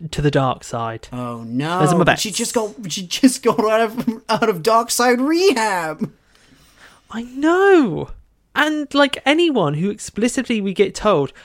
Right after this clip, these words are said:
Speaker 1: "Yes, I used to do the bad stuff, but I'm over that." It's like, you literally wouldn't tell us if this isn't gonna be a challenge for you later. <laughs>
Speaker 2: <laughs> Yeah.
Speaker 1: So, best of luck to you.
Speaker 2: Yeah,
Speaker 1: I think you're
Speaker 2: yeah.
Speaker 1: not gonna make it.
Speaker 2: Used to be a Maleficer,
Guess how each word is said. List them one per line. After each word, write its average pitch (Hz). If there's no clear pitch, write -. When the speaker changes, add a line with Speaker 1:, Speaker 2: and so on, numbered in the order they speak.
Speaker 1:
"Yes, 147
I 165
used 180
to 208
do 156
the 143
bad 131
stuff, -
but -
I'm 143
over 160
that." 120
It's -
like, 135
you 156
literally 156
wouldn't 151
tell 143
us 190
if 151
this 147
isn't 156
gonna 143
be 143
a 135
challenge 131
for 139
you 131
later. 120
<laughs> -
Speaker 2:
<laughs> -
Yeah. 233
Speaker 1:
So, 170
best -
of 190
luck 294
to 262
you. 233
Speaker 2:
Yeah, 147
Speaker 1:
I 156
think 156
you're 156
Speaker 2:
yeah. 147
Speaker 1:
not 143
gonna 135
make 131
it. 127
Speaker 2:
Used 185
to 180
be 196
a 196
Maleficer, 151